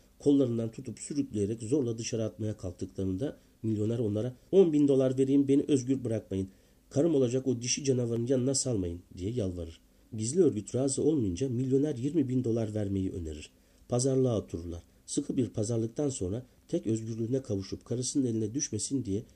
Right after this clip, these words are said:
milyoner seksen bin dolar vermeye razı olur. O zaman gizli örgütten olanlar milyonere neden karısının kurtulması için seksen bin dolar vermediğini sorarlar. Milyoner,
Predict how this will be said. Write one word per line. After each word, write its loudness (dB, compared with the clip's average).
milyoner 2
seksen -2
bin -2
dolar 0
vermeye -2
razı -4
olur. -6
O 4
zaman 4
gizli 0
örgütten 0
olanlar -4
milyonere 2
neden 2
karısının 2
kurtulması -2
için -4
seksen -4
bin 0
dolar -2
vermediğini -6
sorarlar. -10
Milyoner, 0